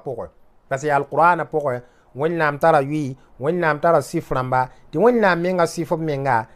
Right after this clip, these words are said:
ne sɩf bãmba. Rẽnd fo wa Lislaama, rẽnd yaa tɩ la tɩ fo le kõsɩda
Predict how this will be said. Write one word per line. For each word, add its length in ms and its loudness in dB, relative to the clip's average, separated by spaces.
ne 180 0
sɩf 300 -2
bãmba. 480 2
Rẽnd 220 -4
fo 160 0
wa 140 6
Lislaama, 680 -2
rẽnd 240 -2
yaa 220 4
tɩ 240 -6
la 120 8
tɩ 100 -20
fo 100 4
le 100 6
kõsɩda 680 0